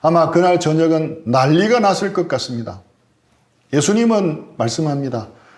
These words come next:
많은 크리스찬들이 가진 믿음이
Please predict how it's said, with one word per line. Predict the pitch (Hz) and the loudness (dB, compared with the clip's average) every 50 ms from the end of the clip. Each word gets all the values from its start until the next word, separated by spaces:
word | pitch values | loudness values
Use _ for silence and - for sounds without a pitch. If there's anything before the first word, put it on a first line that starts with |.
| - - _ _ _ _ _ _ _ - | -20 -20 _ _ _ _ _ _ _ -14
많은 | 117 110 113 113 - - 151 175 220 247 269 277 - | -8 -6 -4 -2 -2 0 2 2 2 2 2 0 -2
크리스찬들이 | - - - 247 254 247 - - 254 254 240 240 233 240 220 226 | -2 -2 -2 -2 -2 -2 -2 0 0 2 2 2 2 0 0 0
가진 | 185 196 202 196 202 202 190 | 0 0 0 0 0 0 0
믿음이 | 180 208 214 240 233 202 143 117 110 135 180 180 139 | 0 0 0 -2 -2 0 -2 -2 -2 -4 -6 -8 -10